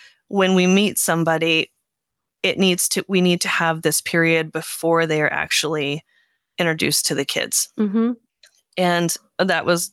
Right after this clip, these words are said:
Speaker 1: disregarded.
Speaker 2: Mm-hmm.
Speaker 1: <laughs> So
Speaker 2: It often is,
Speaker 1: I,
Speaker 2: yes.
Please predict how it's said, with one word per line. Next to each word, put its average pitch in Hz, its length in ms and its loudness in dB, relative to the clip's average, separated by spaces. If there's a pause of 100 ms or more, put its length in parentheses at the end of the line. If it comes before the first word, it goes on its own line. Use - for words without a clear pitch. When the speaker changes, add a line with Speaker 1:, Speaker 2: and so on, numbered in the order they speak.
(160)
Speaker 1:
disregarded. - 680 -2 (200)
Speaker 2:
Mm-hmm. 196 600 0 (340)
Speaker 1:
<laughs> - 0 - (340)
So 196 160 2
Speaker 2:
It 185 60 2
often 196 280 0
is, 185 200 4
Speaker 1:
I, - 40 -2
Speaker 2:
yes. 185 340 -2